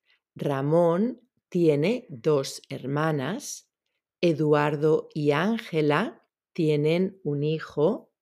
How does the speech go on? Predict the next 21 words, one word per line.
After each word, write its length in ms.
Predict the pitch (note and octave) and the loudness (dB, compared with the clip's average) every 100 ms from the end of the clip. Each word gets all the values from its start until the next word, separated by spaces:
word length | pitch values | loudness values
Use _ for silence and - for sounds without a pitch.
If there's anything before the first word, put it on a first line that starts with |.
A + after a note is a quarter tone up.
| _ | _
y 180 | D3+ C#3 | -2 -2
una 360 | C3 A#2+ A#2 | -2 -6 -4
hija. 640 | F#3+ A3+ - C#3+ F#3+ F4+ _ _ _ _ _ _ _ _ _ _ _ _ _ _ _ _ _ _ _ - _ _ | -2 -2 -2 0 0 -4 _ _ _ _ _ _ _ _ _ _ _ _ _ _ _ _ _ _ _ -20 _ _
Y 380 | C#4+ C4+ D4 - - _ _ | 10 10 8 0 -18 _ _
ha 160 | F#3 | 6
usado 720 | F3 F#3 - A#3+ A3 G#3 A#3+ - | 8 6 4 2 4 4 2 -2
el 180 | C#3+ C3+ | -2 0
verbo 440 | D3 D3+ E3 F#3+ G#3+ | 0 0 0 2 2
estar 640 | A3 - C4+ C4 D4 F4 _ _ _ | 0 -2 -4 -4 -4 -10 _ _ _
para 420 | - D#3+ G#3+ C#4+ - | -2 0 0 -2 -6
hablar 500 | D3 D#3 F#3+ D#4 A3+ | -6 -2 -2 -2 -4
del 280 | D#3+ E3 D3 | 0 2 0
estado 680 | C3+ - - F3 A3 D4+ - | -2 -8 -2 0 2 0 -4
civil. 840 | - - D#3 D3 D#3+ C3 B2 - _ _ _ _ _ _ | -12 -4 -2 0 0 0 -4 -10 _ _ _ _ _ _
¿Recuerdas 760 | D3+ D3+ - A3+ B3 B3+ B3+ | -4 0 6 6 6 -2 -2
lo 200 | B3+ B3+ | 0 0
que 240 | B3+ B3 B3 | 2 4 4
es 180 | B3 B3 | 2 0
el 160 | A#3+ | 2
estado 540 | A#3 - - A#3 A3+ A3+ | 2 0 0 2 2 0
civil? 720 | - A#3 B3 C#4+ D4 D#4 | -2 0 2 2 0 -6